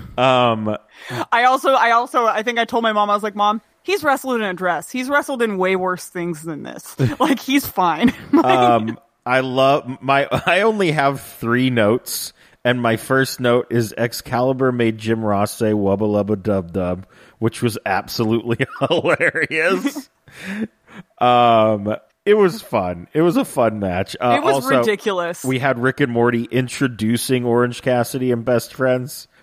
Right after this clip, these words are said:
Speaker 1: which was very funny. Um,
Speaker 2: Orange Cassidy, like, you know how many people were Orange Cassidy for Halloween?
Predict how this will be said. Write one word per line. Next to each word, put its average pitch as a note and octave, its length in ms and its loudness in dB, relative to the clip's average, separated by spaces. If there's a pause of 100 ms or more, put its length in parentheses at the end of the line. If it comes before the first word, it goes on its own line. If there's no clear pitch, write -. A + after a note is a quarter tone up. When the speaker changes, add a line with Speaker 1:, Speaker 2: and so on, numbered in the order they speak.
Speaker 1:
which B2+ 220 0
was A#2+ 140 0
very A#2+ 340 2
funny. A#2+ 520 -2 (260)
Um, G#2+ 720 2 (260)
Speaker 2:
Orange C#4+ 340 0
Cassidy, C4 760 -2 (100)
like, G#3 380 -2 (340)
you A#3 120 2
know F4+ 120 4
how D4+ 140 2
many D#4+ 180 0
people C#4+ 280 0
were B3 100 4
Orange A3+ 300 0
Cassidy G#3+ 460 -2
for A3 140 -6
Halloween? G3+ 540 -2